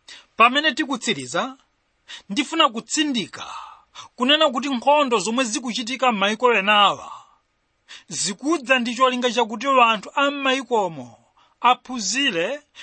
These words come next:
komanso kuti akangamire Mulungu. Momwemonso pamene mdziko lino tikukumana ndi zinthu zina zoopsa, monga zivomezi, kapenanso kusefukira kwa madzi,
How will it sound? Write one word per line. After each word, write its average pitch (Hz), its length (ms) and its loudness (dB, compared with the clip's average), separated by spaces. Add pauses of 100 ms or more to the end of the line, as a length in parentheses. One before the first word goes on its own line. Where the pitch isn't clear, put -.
(120)
komanso 233 560 2
kuti 202 280 -10
akangamire 185 920 -4 (380)
Mulungu. - 460 -18 (1080)
Momwemonso 302 640 2
pamene 247 360 2
mdziko 240 480 0
lino - 320 -8 (720)
tikukumana 277 800 0
ndi 247 180 -2
zinthu 233 320 -4
zina 214 360 -2
zoopsa, 208 960 0 (720)
monga 254 420 4
zivomezi, 185 960 -6 (520)
kapenanso 254 760 2 (320)
kusefukira 254 640 -2
kwa 247 160 4
madzi, 247 680 2